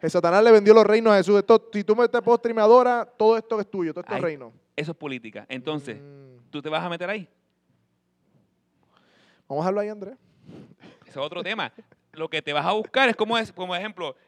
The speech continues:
Speaker 2: el, el mundo artístico. ¿Tú te vas a meter ahí? Tienes que tener cuidado. <laughs> Yo sé que él es
Speaker 1: Tiene que ser
Speaker 2: artista.
Speaker 1: llamado de verdad.
Speaker 2: Tiene que ser llamado porque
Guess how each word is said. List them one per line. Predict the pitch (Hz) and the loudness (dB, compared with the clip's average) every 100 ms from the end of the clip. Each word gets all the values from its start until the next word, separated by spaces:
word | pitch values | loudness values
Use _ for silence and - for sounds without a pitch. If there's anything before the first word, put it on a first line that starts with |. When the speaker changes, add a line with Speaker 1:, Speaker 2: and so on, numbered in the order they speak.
| _ | _
Speaker 2:
el, | 147 147 151 | -10 -10 -12
el | 143 | -12
mundo | 143 147 147 | -12 -10 -6
artístico. | 135 117 _ 190 226 214 - 185 175 175 175 165 - _ _ | -6 -8 _ -8 -6 -8 -12 -16 -14 -10 -8 -8 -12 _ _
¿Tú | 139 | -12
te | 190 | -6
vas | 226 | -4
a | 240 | -6
meter | 240 269 | -8 -10
ahí? | 370 - - _ _ _ _ | -12 -16 -20 _ _ _ _
Tienes | 147 139 | -10 -6
que | 247 | -4
tener | 302 311 | -4 -6
cuidado. | 220 220 170 | -2 0 0
<laughs> | - 180 170 | 0 0 0
Yo | 180 170 | 0 0
sé | 208 - - | -2 -4 -6
que | |
él | 175 | -4
es | 185 | 2
Speaker 1:
Tiene | 208 | 6
que | 226 | 8
ser | 233 | 8
Speaker 2:
artista. | 214 175 | 8 8
Speaker 1:
llamado | 185 175 | 8 6
de | 156 | 4
verdad. | 139 135 131 _ _ _ _ | 2 -2 -6 _ _ _ _
Speaker 2:
Tiene | - 170 196 | -12 -8 -6
que | 208 | -4
ser | 214 190 | -4 2
llamado | 190 196 214 202 | 2 4 2 0
porque | 170 - 156 | -6 -6 -8